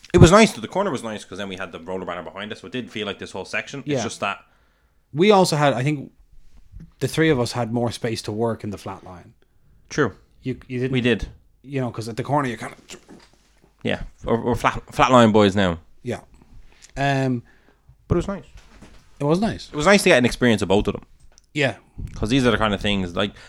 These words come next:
Speaker 1: when people say, "Do you have any advice for card shows gonna be a vendor for the first time?" I can now sa-, say people, if you're getting more than one table, try ask if they can be in line.
Speaker 2: Yeah. But someone has to get a corner.
Speaker 1: True.
Speaker 2: Um,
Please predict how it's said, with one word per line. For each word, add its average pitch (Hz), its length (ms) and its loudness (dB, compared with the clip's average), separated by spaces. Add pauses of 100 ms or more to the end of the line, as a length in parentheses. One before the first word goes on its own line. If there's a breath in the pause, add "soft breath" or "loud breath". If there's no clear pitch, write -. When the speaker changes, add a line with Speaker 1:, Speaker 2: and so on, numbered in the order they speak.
Speaker 1:
when 139 120 0
people 170 180 2
say, 147 120 8
"Do 110 60 2
you 117 60 6
have 123 40 6
any 123 120 6
advice 107 320 4
for 104 120 -2
card 101 240 0
shows 95 220 -2
gonna 95 120 -4
be 95 80 0
a 87 40 -2
vendor 92 240 -2
for - 100 -10
the 87 60 -10
first 95 260 -8
time?" 87 180 -6
I 87 60 -6
can 95 160 -8
now 90 140 -2
sa-, 90 280 -6
say 98 180 -6
people, 87 220 -4
if 85 40 -10
you're 95 100 -4
getting 107 200 0
more 101 160 2
than 95 100 0
one 92 120 0
table, 92 420 -2 (600 soft breath)
try 101 240 0
ask 92 420 -2
if 87 80 -6
they 90 120 -2
can 87 140 -6
be 87 120 -2
in 85 100 -4
line. 80 280 -8 (760)
Speaker 2:
Yeah. 92 200 -8 (280)
But - 120 -14
someone 143 220 -2
has 113 160 -6
to - 60 -16
get 104 180 -10
a - 40 -18
corner. - 300 -18 (880)
Speaker 1:
True. 135 200 -6 (1500 soft breath)
Speaker 2:
Um, 143 380 -2